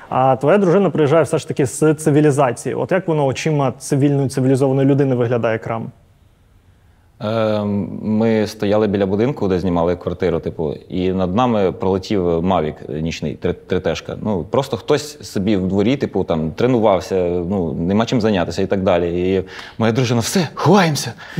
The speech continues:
Speaker 2: ховаємося». Типу. Я кажу: «Спокійно, це або і, або ідіот, або просто хтось вчиться, або нема кому зайнятися, нема куди потратити двісті п'ятдесят тисяч гривень». Типу, все нормально.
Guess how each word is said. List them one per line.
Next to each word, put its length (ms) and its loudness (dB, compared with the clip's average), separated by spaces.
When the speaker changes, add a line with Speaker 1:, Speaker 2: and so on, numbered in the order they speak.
Speaker 2:
ховаємося». 540 4
Типу. 220 2
Я 180 4
кажу: 220 2
«Спокійно, 600 2
це 300 4
або 260 4
і, 400 4
або 260 4
ідіот, 480 4
або 200 2
просто 300 0
хтось 200 -2
вчиться, 340 0
або 140 4
нема 220 2
кому 220 0
зайнятися, 440 2
нема 180 2
куди 180 0
потратити 460 2
двісті 380 -2
п'ятдесят 300 0
тисяч 240 0
гривень». 360 2
Типу, 540 -2
все 160 -2
нормально. 460 0